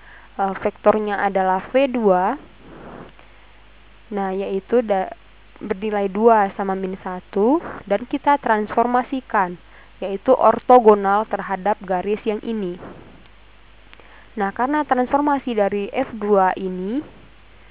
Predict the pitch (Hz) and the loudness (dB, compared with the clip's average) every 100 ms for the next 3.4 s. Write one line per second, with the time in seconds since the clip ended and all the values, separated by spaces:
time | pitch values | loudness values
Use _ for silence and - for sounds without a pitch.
0 | - - - - - 214 214 214 196 202 | -20 -20 -20 -16 -8 -6 2 2 2 -2
1 | 190 220 311 - - - - - - - | -6 -2 -2 -4 -12 -18 -20 -20 -20 -20
2 | - - - - - - - 220 214 202 | -20 -20 -20 -20 -20 -20 -10 -4 -4 -2
3 | 202 202 202 | 0 2 0